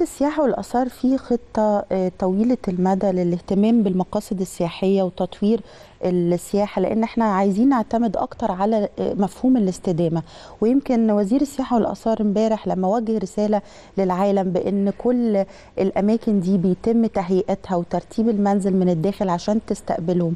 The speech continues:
سواء كانت مواقع أو متاحف أو منشآت فندقية وسياحية، دي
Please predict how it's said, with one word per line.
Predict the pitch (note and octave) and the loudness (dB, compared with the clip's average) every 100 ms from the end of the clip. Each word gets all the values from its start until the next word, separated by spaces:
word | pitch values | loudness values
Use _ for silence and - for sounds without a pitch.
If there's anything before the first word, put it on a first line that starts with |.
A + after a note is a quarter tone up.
| - - - | -6 -16 -6
سواء | A3 B3 - | -2 0 0
كانت | C4 B3 - | -2 -2 -2
مواقع | G3 F#3+ F#3 - F3 - | 0 0 -2 -4 -4 -2
أو | F#3+ | -2
متاحف | G3 - G3 - - | -2 -2 -4 -4 -4
أو | F#3+ | -2
منشآت | G3 G3 - A#3+ | -2 0 -2 -4
فندقية | - G#3 F3 - G3+ F#3+ F#3+ - - - | -2 -4 -4 -2 0 0 -2 -12 -8 -4
وسياحية، | F#3+ G#3+ G3+ - A3 A3+ - - - | -2 -2 -2 0 0 0 -4 -14 -4
دي | E3+ C#4+ | 0 2